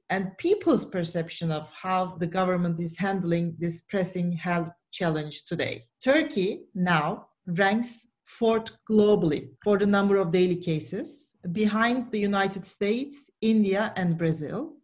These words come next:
And of course, all those countries have far larger populations than Turkey. But according to the data shared by Turkey's health ministry, recent daily average of positive infections stands around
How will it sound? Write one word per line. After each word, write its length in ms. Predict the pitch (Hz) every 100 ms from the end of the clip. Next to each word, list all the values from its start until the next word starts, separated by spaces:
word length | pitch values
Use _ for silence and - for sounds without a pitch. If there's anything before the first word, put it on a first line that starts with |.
| _
And 100 | 214
of 160 | 233 233
course, 220 | 294 269
all 240 | 240 254
those 260 | 247 226 220
countries 420 | 240 233 233 220
have 300 | 214 202 202 - _
far 360 | - 277 294 294
larger 380 | 254 240 220 214
populations 1040 | 214 208 202 190 185 190 196 196 185 -
than 260 | 175 175 170
Turkey. 720 | 175 160 - 120 117 247 -
But 100 | 208
according 480 | 214 214 302 349 381
to 120 | 339
the 100 | 240
data 480 | 208 185 185 185 165
shared 400 | 160 190 185 175
by 160 | 170 165
Turkey's 520 | 165 196 185 180 165
health 400 | - - 359 381
ministry, 680 | 277 160 - - - 95 - 208
recent 500 | 254 320 330 311 -
daily 340 | 262 262 262
average 380 | 240 226 240 226
of 300 | 220 214 - _
positive 420 | 247 254 247 240 226
infections 880 | 202 196 175 - 180 175 170 - _
stands 560 | - 226 226 226 202 - -
around 560 | 185 180 185 185 175